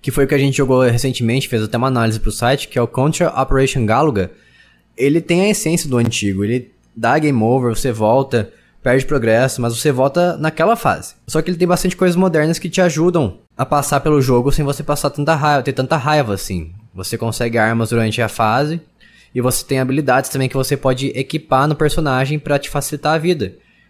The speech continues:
Como, por exemplo, você joga as armas e consegue um, e, e ele solta um poder assim nos inimigos na, na tela, que destrói os inimigos e tal,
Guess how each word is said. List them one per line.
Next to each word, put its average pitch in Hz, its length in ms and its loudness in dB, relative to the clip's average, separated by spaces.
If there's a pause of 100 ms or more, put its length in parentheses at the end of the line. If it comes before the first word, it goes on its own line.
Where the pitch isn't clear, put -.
Como, 117 200 -4
por 127 100 2
exemplo, 113 400 0
você 113 680 0 (800)
joga 127 400 2
as 127 120 0
armas 147 420 2
e 151 40 -2
consegue 139 600 0
um, 139 400 0
e, 107 80 0 (140)
e 117 120 -2
ele 117 120 -2
solta 127 300 0
um 131 80 -2
poder 123 340 2
assim 120 160 -2
nos 113 160 -2
inimigos 110 360 -2
na, 110 200 0
na 107 120 -6
tela, 104 300 -2 (760)
que 117 380 2
destrói 113 340 0
os 113 80 0
inimigos 113 340 2
e - 40 -2
tal, 110 380 -2